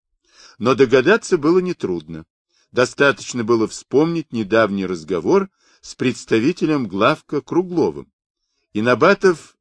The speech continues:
не тешил себя никакими иллюзиями. Только опираясь на единодушное мнение всего коллектива стройки, мог Набатов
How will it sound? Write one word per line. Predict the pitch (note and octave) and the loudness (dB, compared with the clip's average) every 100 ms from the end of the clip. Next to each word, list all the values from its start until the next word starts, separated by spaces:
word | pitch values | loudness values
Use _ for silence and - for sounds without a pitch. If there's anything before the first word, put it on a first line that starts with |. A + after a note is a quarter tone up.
| - | -8
не | G#2+ C3 | -4 -4
тешил | - F#3+ - G#2+ | 2 0 2 -6
себя | - G#2 F#2+ A#2+ | -8 -6 -4 -2
никакими | G#2+ - F2+ B2 A#2+ A2 - | -4 -8 -10 -10 -8 -10 -10
иллюзиями. | A2+ F#2+ E2 C#2 C2+ D2 C#2 C#2+ _ _ _ _ _ - - _ _ _ _ _ | -10 -8 -10 -14 -14 -14 -14 -20 _ _ _ _ _ -16 -16 _ _ _ _ _
Только | D3 F#3+ F#3+ F#3 | 4 4 4 0
опираясь | E3 - D3 D#3 D3+ C3+ - - | 2 2 4 4 4 2 -4 -10
на | B2 C3+ C#3 B2+ - | -4 0 2 2 0
единодушное | G2 A#2 B2+ C#3 C#3 A#2+ E3 - C3+ B2+ | -8 -6 -2 0 0 0 -2 -2 -2 -2
мнение | A2+ B2+ B2+ A2+ | 0 0 0 -2
всего | G2 A2+ A2 A#2 | -4 -2 0 -2
коллектива | G#2 F#2 - A2+ F2+ | -4 -6 -4 -6 -4
стройки, | - - D3 F3 - - C2 _ _ | -8 -2 2 2 0 -16 -20 _ _
мог | F2+ G#2+ D3 - | -6 0 2 0
Набатов | A2 F#2 D#2+ D#3+ F3+ D#3+ C#3+ _ | -4 -4 0 0 0 -6 -6 _